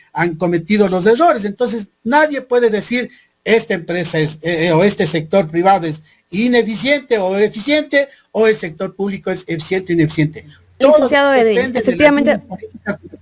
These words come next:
Speaker 1: conduzca el país.
Speaker 2: una última consulta. Ahora, correspondiente a las movilizaciones que se están dando en el país, que hoy comenzaron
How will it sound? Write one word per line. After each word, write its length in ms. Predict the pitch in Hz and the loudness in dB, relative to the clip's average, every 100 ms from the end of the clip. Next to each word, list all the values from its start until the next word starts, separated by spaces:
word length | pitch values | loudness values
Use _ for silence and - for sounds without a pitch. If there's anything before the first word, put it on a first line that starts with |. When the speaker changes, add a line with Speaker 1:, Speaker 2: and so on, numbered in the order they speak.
| _ | _
Speaker 1:
conduzca 360 | 165 160 175 175 | -8 -6 -4 -6
el 60 | - | -6
país. 380 | 135 107 - _ _ _ _ - | -8 -8 -12 _ _ _ _ -2
Speaker 2:
una 220 | 294 277 | 2 4
última 340 | 262 247 247 220 | 4 2 0 0
consulta. 580 | 208 202 202 180 220 190 - - - - | -2 -2 -2 -2 -6 -10 -16 -20 -20 -2
Ahora, 320 | - 294 302 311 | 4 4 4 4
correspondiente 600 | 302 294 285 320 311 339 | 2 0 0 0 2 2
a 20 | |
las 140 | 311 | 4
movilizaciones 760 | 269 262 247 240 220 247 277 294 | 2 4 2 2 0 0 0 0
que 120 | 269 | -2
se 120 | 240 | -2
están 420 | 214 - 240 247 | -4 2 4 4
dando 260 | 247 247 247 | 4 4 2
en 80 | 233 | 2
el 120 | 202 | -2
país, 440 | 196 185 180 180 | -2 -2 -2 -6
que 200 | - 214 | 0 2
hoy 180 | 220 254 | 4 4
comenzaron 640 | 269 247 208 226 233 233 | 2 0 0 0 0 -2